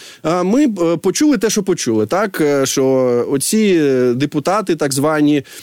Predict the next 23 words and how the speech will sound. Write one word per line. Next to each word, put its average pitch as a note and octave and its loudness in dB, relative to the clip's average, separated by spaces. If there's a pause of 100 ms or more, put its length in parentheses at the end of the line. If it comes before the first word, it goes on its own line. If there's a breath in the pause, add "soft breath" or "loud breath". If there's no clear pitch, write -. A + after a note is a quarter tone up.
(160 loud breath)
е, C3+ 2
невизнаного, C#3+ 2
невизнаної D#3 2
Придністровської D#3+ 0
Республіки, A3 2
будуть F#3 0
збиратися D3+ -2
на D#3 2
з'їзд. B3 0 (400 loud breath)
І B3 2
звідти F#3+ 0
почалася E3+ 0
хвиля F3 0
того, F#3+ 0
що D3+ 0 (320 loud breath)
нібито, D#3+ 2
ну, D#3 4
що C3+ 0
буде A#2+ -2
далі? F3+ 0
Далі D#3 0
Росія D#3 0 (200 loud breath)
анексуватиме E3 0